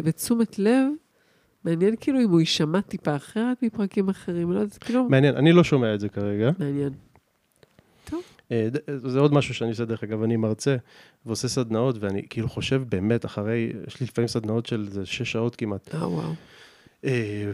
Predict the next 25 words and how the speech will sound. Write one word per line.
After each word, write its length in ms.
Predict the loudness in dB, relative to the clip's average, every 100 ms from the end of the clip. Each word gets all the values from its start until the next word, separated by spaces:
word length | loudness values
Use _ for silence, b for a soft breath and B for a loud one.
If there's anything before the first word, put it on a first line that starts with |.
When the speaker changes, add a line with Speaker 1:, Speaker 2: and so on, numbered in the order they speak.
| -6 0
Speaker 2:
זה 100 | 2
לדבר 300 | 2 4 4
על 60 | 4
דיגיטל 360 | 2 0 -2 -6
וכאלה, 400 | -6 -6 -6 -6
ו-, 460 | -10 -14 -16 -14 -14 _ _ _ _ _ _
ואני 140 | -12 -8
חושב 340 | -6 0 0
שזה 380 | 0 -2 2 2
אחד 240 | 4 2
הדברים 460 | 2 0 2 2 2
הכי 300 | -4 -4 -2
סוחטים 560 | -2 -4 -6 -2 0 2
אנרגטית 600 | 2 0 0 -4 -4 -6
שאני 200 | -4 -4
מכיר. 340 | -6 -6 -8 -8
Speaker 1:
חד 160 | 0
Speaker 2:
להעביר 420 | 2 2 4 4 4
Speaker 1:
משמעית. 300 | 2 0 4
Speaker 2:
סדנה, 240 | 6 6 4 0
Speaker 1:
כן. 120 | 2
Speaker 2:
וואו. 360 | 2 0 -10 -20 b b b b b b _ 0
Speaker 1:
זה 140 | 0
נכון, 260 | 2 4 4
זה, 160 | 6